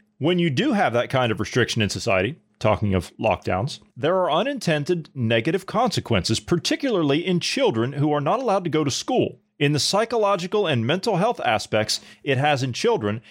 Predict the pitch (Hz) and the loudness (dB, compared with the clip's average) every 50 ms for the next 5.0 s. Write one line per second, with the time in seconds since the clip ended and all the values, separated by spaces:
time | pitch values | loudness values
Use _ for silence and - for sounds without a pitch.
0 | - - 156 135 139 143 - 196 202 - 233 233 226 226 214 - - - 170 160 | -8 -4 -2 0 0 0 0 0 0 0 0 0 0 0 -2 -2 -2 0 0 2
1 | 165 160 - - - _ _ _ - 151 151 151 - 165 175 170 - - - - | 2 2 0 -2 -6 _ _ _ -2 -2 -2 0 2 2 2 2 0 -6 -6 -2
2 | 143 147 147 143 143 - - - 151 - - - 139 143 156 151 156 165 165 151 | -2 0 0 -2 -4 -4 -4 -2 -2 -2 -2 0 0 2 2 2 2 2 0 0
3 | 135 107 127 190 233 214 127 - - - _ _ _ _ - 127 135 156 151 143 | 0 0 0 2 2 2 0 -2 -4 -8 _ _ _ _ -4 -2 0 0 0 0
4 | 139 127 175 160 135 151 151 - - 190 226 214 135 90 73 - - - - | 0 0 0 0 0 0 -2 0 0 0 0 0 0 -2 -6 -8 -10 -10 -10